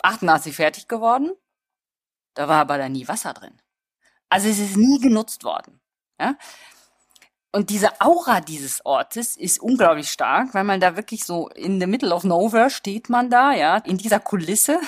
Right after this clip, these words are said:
<laughs> Ne? Also wirklich, das ist dieser utopische Moment, diese Utopie, ne? Also dieser Wahnsinn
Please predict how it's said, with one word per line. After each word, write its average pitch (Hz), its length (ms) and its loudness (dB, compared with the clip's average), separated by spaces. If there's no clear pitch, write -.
<laughs> 226 80 2
Ne? 240 220 4
Also 165 180 2
wirklich, 185 300 -4
das 165 200 -2
ist - 260 -6
dieser 160 280 2
utopische 180 600 -6
Moment, 156 680 0
diese 156 260 -4
Utopie, 190 680 0
ne? 170 280 4
Also 143 260 2
dieser 143 260 -2
Wahnsinn 208 520 4